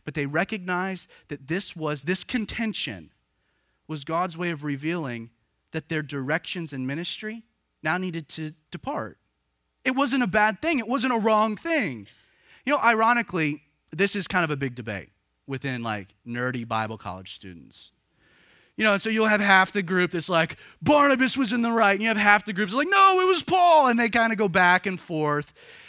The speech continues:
You know, you could call it iron sharpening iron. I just think it's dulling both blades. It's stupid.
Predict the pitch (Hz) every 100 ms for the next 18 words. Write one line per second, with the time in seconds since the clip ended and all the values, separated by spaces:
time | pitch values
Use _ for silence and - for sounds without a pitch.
0 | - 185 185 180 190 190 175 185 170 147
1 | 165 180 180 175 - 165 170 170 151 151
2 | 143 147 151 147 156 - 151 139 117 117
3 | 139 139 127 120 123 120 131 117 98 110
4 | - _ - - _ 147 - - - 139
5 | 123 104 147